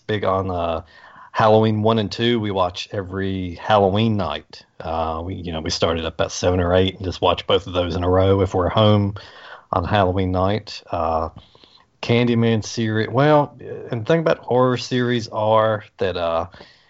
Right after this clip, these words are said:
if they extend beyond two or three films, there's at least one or two shitty ones in there. So it's a lot of watching, you know, parts one and two, but not three, or part one, skip over two wa-, and three and watch four. Uh, but yeah, Hellraiser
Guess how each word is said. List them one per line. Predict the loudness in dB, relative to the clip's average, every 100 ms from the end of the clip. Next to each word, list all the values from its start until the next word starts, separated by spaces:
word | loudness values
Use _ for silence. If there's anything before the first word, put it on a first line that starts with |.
| _ -12
if | -8 0
they | 2
extend | 2 -2 -2 2 4 4
beyond | 2 0 2 2 0 -2
two | -4 -2
or | -2
three | -2 -4
films, | -6 -6 0 2 2 2
there's | -2 -2
at | 0
least | 0 0
one | 2 2
or | 2
two | -2
shitty | -4 -2 -4 -4
ones | -8 -10 -10
in | -10 -12 -12
there. | -14 -14 _ -6
So | 0 2
it's | 2 2
a | 2
lot | 4 4
of | 4
watching, | 4 2 2 -2 -2 -2 -4 -16 -20 -14 -6
you |
know, | -6
parts | 0 2 2 0
one | -4 -2
and | -4
two, | -6 -6
but | -4
not | -6 -6 -10
three, | -8 -8 -8 -14 -16 -4
or | 0 0
part | 4 2 2
one, | 0 2 2 0 -4
skip | -4 -4 0
over | 0 -2
two | -4 -4 -2 -2
wa-, | -4 -8
and | -8 -8
three | 0 4 4
and | 4
watch | 0 -2 -6
four. | -6 -4 0 0 -2 -12 -20 -20 -12 0
Uh, | 2 4 2 -2 -4
but | -4
yeah, | -4 -4
Hellraiser | -2 2 4 6 4 2 -2 -4 -4 -8